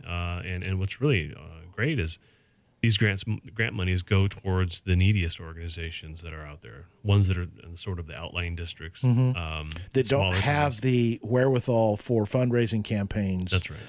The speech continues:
Speaker 2: uh, that some of the larger organizations may have access to.
Speaker 1: That's right. So last year, the average do-, the grant was two thousand dollars, which is, it, it makes a big difference.
Speaker 2: It really
Speaker 1: And,
Speaker 2: does.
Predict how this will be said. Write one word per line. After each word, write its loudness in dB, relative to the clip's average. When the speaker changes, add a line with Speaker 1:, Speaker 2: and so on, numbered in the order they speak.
Speaker 2:
uh, 0
that 0
some 2
of 2
the 0
larger 0
organizations -2
may 0
have -2
access -6
to. -16
Speaker 1:
That's -8
right. -10
So 0
last 2
year, 6
the 2
average -2
do-, 2
the -10
grant -2
was -8
two 0
thousand -2
dollars, -6
which -2
is, 0
it, -4
it -10
makes 0
a -4
big 0
difference. -2
Speaker 2:
It -4
really 0
Speaker 1:
And, 4
Speaker 2:
does. -8